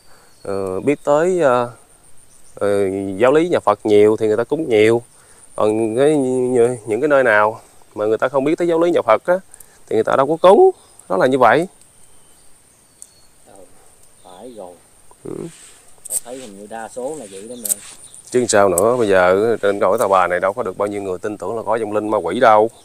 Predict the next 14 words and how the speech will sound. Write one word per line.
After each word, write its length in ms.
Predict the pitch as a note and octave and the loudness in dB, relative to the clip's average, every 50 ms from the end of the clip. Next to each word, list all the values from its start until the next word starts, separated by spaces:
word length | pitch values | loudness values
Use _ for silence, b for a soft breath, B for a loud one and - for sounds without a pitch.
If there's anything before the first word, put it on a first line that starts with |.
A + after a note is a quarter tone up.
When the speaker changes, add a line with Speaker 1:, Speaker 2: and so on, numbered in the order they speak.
| - - | -20 -20
Speaker 2:
Bởi 200 | - - - - - | -20 -20 -20 -20 -20
vậy 100 | F#2+ F#2 G2+ G#2+ A2+ - | -20 -20 -20 -20 -18 -8
tao 100 | A2 G#2+ G#2 | -4 -4 -4
làm 200 | G#2 G2 F#2+ G2 | -4 -6 -20 -20
ma, 340 | A2 A2+ A2+ A2+ A2 G#2+ G#2+ - _ _ _ - - - - - - - _ _ | -18 -14 -12 -12 -12 -14 -16 -20 _ _ _ -20 -20 -20 -20 -20 -20 -20 _ _
tao 60 | - | -20
mất 240 | A2+ A#2 B2 C3+ - | -16 -16 -16 -8 -2
này 320 | - - A2+ A2 A2 A2+ A#2+ | -2 -2 -2 -4 -14 -14 -14
á, 160 | B2+ B2+ C3 - - - - _ _ _ _ - - - - - - _ _ _ _ _ _ - - - A#3 | -14 -14 -16 -20 -20 -20 -20 _ _ _ _ -20 -14 -10 -10 -10 -10 _ _ _ _ _ _ -20 -20 -20 -20
cũng, 280 | B3 C4+ C#4 C4 A#2+ A#2 | -18 -16 -14 -14 -14 -14
ờ, 60 | A#2 | -14
bảy 280 | A2 G2+ G#2 A#2 C3 C#3+ | -14 -14 -14 -12 -12 -12
năm 320 | C#3+ B2 A2+ A2 A2 A2 | -12 -12 -14 -14 -14 -14
rồi. 280 | G#2+ G2+ F#2+ F#2 G2 | -14 -14 -14 -16 -18